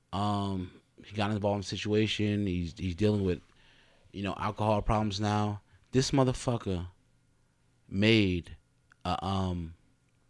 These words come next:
a solar charged cell phone charger in, like, early two thousands, before it was even done. He went to fucking Home Depot. He got the fucking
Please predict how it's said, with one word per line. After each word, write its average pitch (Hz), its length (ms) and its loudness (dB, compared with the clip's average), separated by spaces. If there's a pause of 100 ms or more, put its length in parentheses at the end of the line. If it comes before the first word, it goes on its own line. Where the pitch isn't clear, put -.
(180)
a 95 60 0
solar 131 480 10
charged 101 880 6 (1500)
cell 127 340 8
phone 95 280 -2
charger 85 500 -4 (840)
in, 107 140 -2
like, 98 280 -2 (400)
early 117 260 2
two 120 160 -8
thousands, 101 680 -4
before 117 300 6
it - 40 8
was 107 120 4
even 113 240 2
done. 123 220 -2
He 98 80 0
went 107 160 -2
to 113 80 -4
fucking 120 320 -4
Home 120 260 0
Depot. 107 500 -2 (1000)
He 117 140 -10
got 113 340 -4
the 117 100 2
fucking 110 640 0